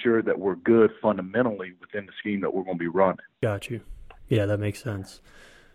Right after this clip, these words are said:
Speaker 2: Cool. So
Speaker 1: You know, and I, and I think that y-, you see, what I love seeing nowadays is you're starting to really see, um, a, a light. You're seeing a positive,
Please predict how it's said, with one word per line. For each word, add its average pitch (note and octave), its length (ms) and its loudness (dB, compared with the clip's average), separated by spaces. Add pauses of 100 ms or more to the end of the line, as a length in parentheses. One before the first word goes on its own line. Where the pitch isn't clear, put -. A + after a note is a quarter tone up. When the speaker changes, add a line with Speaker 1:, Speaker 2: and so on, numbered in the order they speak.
(160)
Speaker 2:
Cool. G2 360 -4
So A2+ 380 -2 (640)
Speaker 1:
You E3+ 120 8
know, B2 220 8
and C3 80 4
I, F3+ 200 4
and C#3+ 120 -2
I F3+ 80 4 (120)
think D#3 280 -2
that A#2 360 -4
y-, D#3+ 220 -12
you C#3 220 -12 (160)
see, D#3+ 400 6 (180)
what C3+ 160 2
I E3+ 60 6
love C#3 520 4 (120)
seeing A#2+ 320 -16
nowadays A2+ 680 -6
is F#2+ 200 -10 (760)
you're A2+ 120 -16
starting E3 260 2
to A#2+ 60 -6
really C3+ 320 2 (100)
see, B2 480 -6 (320)
um, F#2 680 -4
a, G#2 140 0 (100)
a G#2 100 2
light. A2+ 540 6 (840)
You're C3 180 -6
seeing F#3 200 4
a A#2+ 80 0
positive, A#2+ 760 0